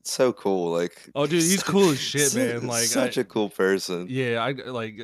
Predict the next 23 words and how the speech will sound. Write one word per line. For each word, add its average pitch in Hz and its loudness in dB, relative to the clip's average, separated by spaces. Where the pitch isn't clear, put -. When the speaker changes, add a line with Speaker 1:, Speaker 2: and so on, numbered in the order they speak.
Speaker 2:
like, 117 -14
that's 156 -10
somebody, 131 -6
like, 110 -10
I, 143 -4
I 156 0
could 127 -10
see 147 -2
me 127 -4
chilling 110 -6
with 120 -8
him. 143 -8
Speaker 1:
Yeah, 131 4
Speaker 2:
Like, 139 -14
Speaker 1:
for 120 -4
Speaker 2:
just 110 -2
Speaker 1:
real. 117 4
Speaker 2:
fucking 117 -14
just, 135 -14
just, - -6
just 156 -2
kicking 143 -4
it. 151 -4